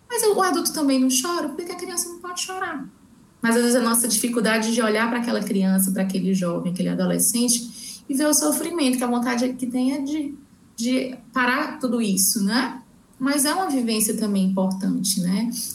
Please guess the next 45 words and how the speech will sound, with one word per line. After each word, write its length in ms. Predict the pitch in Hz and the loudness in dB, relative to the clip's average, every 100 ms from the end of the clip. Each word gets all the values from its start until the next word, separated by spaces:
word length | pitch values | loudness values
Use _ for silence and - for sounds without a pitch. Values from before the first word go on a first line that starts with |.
| - | -4
Eu 140 | 196 | 0
já, 240 | 202 214 214 | 2 2 4
eu 80 | 202 | 4
já 120 | 202 | 4
escutei 400 | 208 - 233 202 | 2 0 0 0
na 180 | 202 190 | 2 2
clínica 340 | 208 247 254 | 2 2 2
muitos 280 | 226 240 262 | 2 2 0
relatos 580 | - 427 294 254 233 240 - _ 214 190 - - - - | 0 -2 0 0 0 -4 -10 _ -2 -2 -2 -14 -20 -12
de 480 | 185 180 196 196 190 - - - - - - - | -4 0 2 2 0 -4 -14 -20 -20 -20 -20 -4
pacientes 580 | 196 190 - 202 190 208 | 0 2 2 0 0 2
adultos 540 | 208 196 202 226 240 | 2 2 2 2 0
que, 160 | - 233 | 0 0
quando 260 | 247 254 | 2 0
criança, 440 | 262 262 226 226 202 | 2 0 2 0 0
perderam 520 | 220 196 190 196 254 | -2 0 0 0 0
uma 140 | 240 | 0
pessoa 280 | 202 202 208 | 0 -2 0
importante 1080 | 196 196 190 202 196 240 254 - - - - | 0 -2 -4 -4 -2 0 -2 -4 -12 -14 -8
e 80 | 254 | -4
foram 220 | 254 269 | 0 2
impossibilitados 1040 | 269 269 277 - 240 262 - 247 247 233 214 | 2 2 0 0 0 0 -2 -2 -2 0 0
de 120 | 208 | 0
viver 480 | 190 190 190 196 190 | -2 0 0 0 0
isso, 460 | 180 175 - - 190 | 0 2 2 2 0
né? 320 | 185 226 262 - - - - _ _ - | 2 0 -2 -6 -20 -20 -20 _ _ -8
E 80 | |
como 260 | 190 247 240 | -2 2 4
isso 180 | 254 247 | 2 2
deixou 300 | 226 226 214 | 0 0 0
marcas 380 | 214 202 208 190 | -2 -2 0 0
depois. 760 | 196 196 190 180 180 - - - | 0 0 -2 0 0 0 -2 -2
Mas 140 | 254 | -2
porque 240 | 254 269 277 | 0 0 2
não 160 | 269 | 2
foram 320 | 269 277 302 269 | 2 -2 -2 -2
perguntados. 720 | 220 190 190 180 160 160 - | -2 0 0 0 -4 -2 -4
Tem 180 | 302 | -4
criança 280 | 339 311 302 | -4 0 0
que 60 | - | 0
vai 120 | 294 | 0
dizer, 180 | 240 247 | 2 2
"Não 140 | 262 | 0
quero 360 | - 339 359 311 | -2 -4 -2 0
ir." 260 | 196 180 | 0 -2